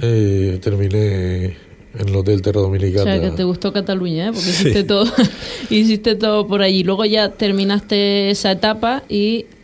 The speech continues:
Speaker 2: eh, tenías ya ganas de volver a, a la tierra, a Canarias, ¿no?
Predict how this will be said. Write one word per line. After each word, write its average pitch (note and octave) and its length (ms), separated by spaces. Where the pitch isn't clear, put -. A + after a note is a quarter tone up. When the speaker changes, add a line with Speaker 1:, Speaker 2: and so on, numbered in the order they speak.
Speaker 2:
eh, D#3+ 1120
tenías F3+ 340
ya F#3 140
ganas F#3+ 300
de F#3 100
volver F3 380
a, D#3+ 680
a D#3+ 220
la E3 140
tierra, E3 340
a D#3 60
Canarias, D#3 460
¿no? G3 180